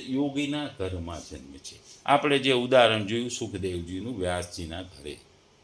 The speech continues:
અહીં એવો અર્થ યોગ્ય નથી, કારણ કે જે પુરુષો ભોગોમાં સાચો વૈરાગ્ય છે, તેમના માટે તેમનું સ્વર્ગમાં જ-, લોકોમાં જવું, ઘણા વર્ષો ત્યાં રહેવું અને ભોગ ભોગવવો,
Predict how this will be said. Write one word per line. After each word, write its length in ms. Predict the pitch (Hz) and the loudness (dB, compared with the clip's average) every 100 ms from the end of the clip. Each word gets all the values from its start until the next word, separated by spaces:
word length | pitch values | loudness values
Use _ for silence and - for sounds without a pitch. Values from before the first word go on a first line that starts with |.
| _ _ _ _ _ _ _ _ _ _ _ _ _ _ _ _ | _ _ _ _ _ _ _ _ _ _ _ _ _ _ _ _
અહીં 280 | 147 214 233 | 4 8 10
એવો 160 | 220 233 | 10 10
અર્થ 340 | 240 233 214 | 10 6 2
યોગ્ય 360 | 220 214 202 226 | 0 0 2 2
નથી, 280 | 220 214 233 | 2 -2 2
કારણ 260 | 220 220 | 4 4
કે 120 | 220 | 4
જે 280 | 175 147 202 | 4 6 4
પુરુષો 560 | 214 185 185 180 190 196 | 4 -2 -6 0 0 0
ભોગોમાં 640 | 131 123 117 156 175 185 | 0 -2 0 -2 0 0
સાચો 500 | 160 120 113 156 156 | 0 0 -2 -2 -2
વૈરાગ્ય 680 | 101 87 85 101 127 127 110 | 0 0 -2 -2 -4 -6 -6
છે, 280 | 117 131 151 | -2 -2 -2
તેમના 480 | 131 120 120 147 | -2 -2 0 0
માટે 380 | 151 120 117 151 | 2 0 -2 -4
તેમનું 440 | 143 131 123 151 160 | -2 -4 -2 -4 -4
સ્વર્ગમાં 1040 | - 113 117 139 156 165 170 175 165 95 | 0 0 2 0 2 2 2 0 -2 -4
જ-, 200 | 92 92 | -6 2
લોકોમાં 720 | 120 123 135 131 151 151 110 | 4 4 0 0 -2 0 -2
જવું, 480 | 85 98 135 139 147 | 0 0 0 0 -2
ઘણા 320 | 113 117 147 | 0 2 2
વર્ષો 420 | 143 123 120 139 127 | 2 0 0 -2 -2
ત્યાં 340 | 117 113 95 | -2 -2 -2
રહેવું 340 | 85 139 143 | 0 0 0
અને 140 | 131 113 | 0 -2
ભોગ 340 | 90 101 139 | 0 0 2
ભોગવવો, 640 | 135 131 127 143 107 92 | 2 2 4 4 4 2